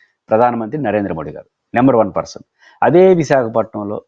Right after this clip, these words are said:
అదే పబ్లిక్ మీటింగ్ పెట్టి ఏం చెప్పాడు జగన్? "సార్, ప్రైవేటీకరణ వ్యతిరేకి-, ప్రైవేటీకరణ ఆపండి విశాఖపట్నం స్టీల్ ప్లాంట్ని,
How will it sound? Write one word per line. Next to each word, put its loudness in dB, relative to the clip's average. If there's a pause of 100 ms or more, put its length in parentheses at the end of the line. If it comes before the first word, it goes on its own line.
(500)
అదే 4
పబ్లిక్ -2
మీటింగ్ -2
పెట్టి -6
ఏం 0
చెప్పాడు 2
జగన్? 0 (480)
"సార్, 0 (380)
ప్రైవేటీకరణ 0
వ్యతిరేకి-, -6
ప్రైవేటీకరణ 2
ఆపండి 0
విశాఖపట్నం -4
స్టీల్ -6
ప్లాంట్ని, -10